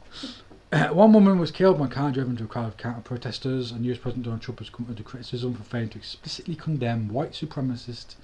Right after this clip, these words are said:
white extremist groups, including neo-Nazis, which we discussed earlier anyway. Uh, Anthony Zuka, blah, blah, blah, blah, blah. The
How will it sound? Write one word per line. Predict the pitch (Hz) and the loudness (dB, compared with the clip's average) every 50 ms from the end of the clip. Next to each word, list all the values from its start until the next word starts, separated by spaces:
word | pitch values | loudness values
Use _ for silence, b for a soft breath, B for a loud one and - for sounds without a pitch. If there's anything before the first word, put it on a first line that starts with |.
| B B B B B - | B B B B B 0
white | 160 170 - | 0 0 0
extremist | - - - - 185 185 160 139 - | -4 -10 0 4 4 4 4 2 0
groups, | - 123 110 - - - - - - b b b b b b b b b b b - - - - - - - _ - B B B B B B - - - - | -4 -6 -6 -6 -8 -14 -16 -18 -20 b b b b b b b b b b b -20 -20 -20 -20 -20 -20 -20 _ -20 B B B B B B -20 -20 -10 -8
including | 139 131 147 139 127 | -4 -2 0 0 0
neo-Nazis, | 139 156 156 143 131 113 - - - - - - - - - - - _ - - - - - - - - - - - - - - - - - _ - - - - - - - - - - - - | 0 2 2 2 0 -2 -4 -10 -16 -16 -20 -20 -20 -20 -20 -20 -20 _ -20 -20 -20 -20 -20 -20 -20 -20 -20 -20 -20 -20 -20 -20 -20 -20 -20 _ -20 -20 -20 -20 -20 -20 -20 -20 -20 -20 -10 -6
which | 135 123 104 | -6 -4 -4
we | 127 127 | -4 -6
discussed | 117 - 107 - - 120 - - - | -6 -8 -10 -8 -8 -8 -10 -10 -12
earlier | 107 92 90 90 92 98 | -14 -14 -16 -16 -12 -12
anyway. | 104 101 90 87 87 - - - B B B B B B B B - - - - - - - - - - - - - - - - - - - - | -12 -12 -12 -14 -18 -20 -20 -20 B B B B B B B B -20 -20 -20 -20 -20 -20 -20 -20 -20 -20 -20 -18 -18 -18 -18 -18 -20 -20 -18 -8
Uh, | - 139 123 120 117 117 113 110 113 120 - - | -6 -4 -2 -2 -2 -2 -2 -4 -4 -6 -6 -8
Anthony | - 156 156 143 131 | -6 -4 -4 -4 -2
Zuka, | 127 170 196 190 - 196 196 196 190 185 175 | 0 -2 -2 -2 0 0 0 0 0 0 -2
blah, | 151 135 | -4 -4
blah, | 120 117 | -6 -4
blah, | 113 123 | -6 -6
blah, | 113 110 104 - | -6 -8 -10 -4
blah. | - 175 185 185 180 180 180 185 180 185 185 185 175 - - - b b b b b b b b b b b b b b b - - | 0 2 2 4 4 2 0 0 0 -2 -2 -2 -4 -6 -10 -18 b b b b b b b b b b b b b b b -6 -2
The | 143 143 139 135 131 123 | 0 2 2 0 0 -4